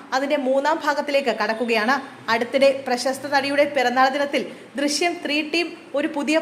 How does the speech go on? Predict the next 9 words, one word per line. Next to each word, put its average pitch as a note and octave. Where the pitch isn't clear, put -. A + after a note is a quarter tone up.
പോസ്റ്റർ C#4+
പുറത്തിറക്കി C#4+
അവർക്ക് C4
ആശംസ C#4+
അറിയിച്ചിരുന്നു. G#3+
ഈ D4+
പോസ്റ്റർ C#4+
പുറത്തു B3
വന്നതോടെ C#4+